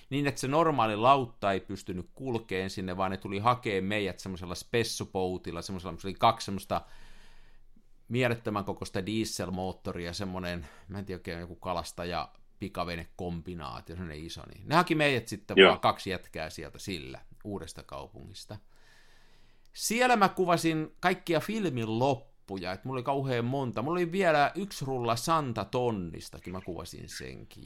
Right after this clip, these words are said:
Speaker 1: Ja, tota, ja, ja se oli, se oli hauska reissu, kun ihan keskityttiin vaan valokuvaamiseen. Ja mä jälleen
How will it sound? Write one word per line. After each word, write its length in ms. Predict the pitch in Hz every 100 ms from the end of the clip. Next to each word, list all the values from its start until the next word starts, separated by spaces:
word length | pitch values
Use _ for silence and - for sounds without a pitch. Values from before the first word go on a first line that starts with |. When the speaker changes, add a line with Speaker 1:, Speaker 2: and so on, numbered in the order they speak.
| -
Speaker 1:
Ja, 80 | -
tota, 340 | - - - - - - - - - - - - - - - - - - -
ja, 240 | 92 85
ja 260 | 87 87 95
se 200 | - 196
oli, 320 | 180 160 139
se 120 | 147 208
oli 100 | 180
hauska 380 | 175 170 -
reissu, 340 | 135 131 127 131
kun 400 | 135 123 117 - - - - -
ihan 260 | 135 139 120
keskityttiin 800 | 123 120 - 117 101 101 104 98
vaan 220 | 98 98
valokuvaamiseen. 880 | 110 101 92 73 67 65 82 - 104
Ja 80 |
mä 100 | 151
jälleen 460 | 185 214 196 147